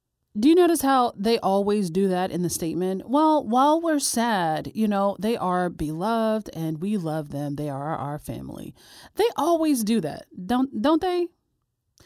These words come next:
Because they know this is a histori-, historical document, or this statement, right? It's gonna be referred to in history. But we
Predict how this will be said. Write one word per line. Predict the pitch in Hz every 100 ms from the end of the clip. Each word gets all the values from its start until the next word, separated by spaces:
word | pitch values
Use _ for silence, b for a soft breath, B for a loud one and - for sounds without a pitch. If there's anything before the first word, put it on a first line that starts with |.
| B -
Because | 233 294
they | 302
know | 285 269
this | 262 262
is | 214
a |
histori-, | 208 208 - 214 185 -
historical | 185 202 - 202 185
document, | 160 143 139 131 107 -
or | 160
this | 165 170
statement, | - 160 - 85
right? | 151 151 - B B -
It's | 185
gonna | 214 208
be | 185 190
referred | 180 - 190 190 -
to | 202 175
in | 160 185
history. | 151 190 - - 120 - _ _ -
But | 254 302 294 _ -
we | 277 415